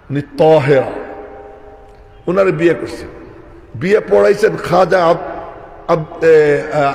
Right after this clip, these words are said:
আবু তালেব, উনি বিয়ার খুতবা পড়ছেন, বিয়ার খুতবা পড়ছেন আবু তালেব, ওই বিয়েটা হয়েছে। ওনার ইন্তেকালের পরে অনেক দিন পর্যন্ত বিয়ে করেন না, তারপরে বিয়ে করছেন যে এও নবীজির থেকে বয়সে বড়, বাচ্চাদেরকে দেখাশোনা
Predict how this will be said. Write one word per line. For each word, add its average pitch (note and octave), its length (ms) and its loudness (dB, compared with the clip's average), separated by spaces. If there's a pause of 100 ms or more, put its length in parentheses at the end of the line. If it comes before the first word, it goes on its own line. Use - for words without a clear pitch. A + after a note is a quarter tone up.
আবু F#3+ 300 2
তালেব, F#3 280 4 (400)
উনি A3 140 0
বিয়ার F3 320 -2 (100)
খুতবা F3+ 220 2
পড়ছেন, - 320 -10 (840)
বিয়ার D#3 180 0
খুতবা F3+ 300 0
পড়ছেন F3 320 -2 (220)
আবু D3 260 0
তালেব, F2+ 220 -10 (960)
ওই C#4+ 100 2
বিয়েটা E3 340 0
হয়েছে। - 380 -12 (760)
ওনার C4 280 2
ইন্তেকালের C4+ 720 0
পরে C#4+ 300 4 (100)
অনেক A#3+ 340 0
দিন E4 220 2
পর্যন্ত D4 400 0
বিয়ে C4 280 2
করেন A3 280 2
না, G3+ 160 0
তারপরে C4+ 460 0
বিয়ে C#4 220 2
করছেন C#4 400 0
যে - 140 2 (340)
এও E4 140 4
নবীজির D#4+ 400 0
থেকে C4+ 160 2
বয়সে A3+ 380 4
বড়, F#3 220 4 (380)
বাচ্চাদেরকে G#3 640 0
দেখাশোনা F3+ 460 0